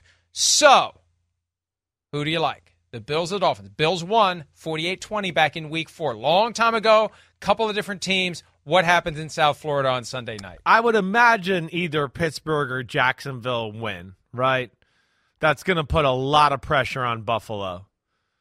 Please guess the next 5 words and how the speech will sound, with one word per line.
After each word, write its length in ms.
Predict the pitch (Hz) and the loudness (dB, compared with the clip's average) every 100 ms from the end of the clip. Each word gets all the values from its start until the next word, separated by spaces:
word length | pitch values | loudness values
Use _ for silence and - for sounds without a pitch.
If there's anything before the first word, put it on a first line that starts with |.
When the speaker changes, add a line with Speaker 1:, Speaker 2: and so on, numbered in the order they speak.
| _ _ _ | _ _ _
Speaker 2:
Miami, 520 | - 190 202 220 214 185 | -4 0 2 0 0 0
of 120 | 160 | -2
course, 460 | - 196 202 180 165 | -4 0 0 0 -2
wants 340 | 165 160 - | -2 -2 -4
to 520 | 165 147 139 131 127 | -4 -2 -2 -4 -8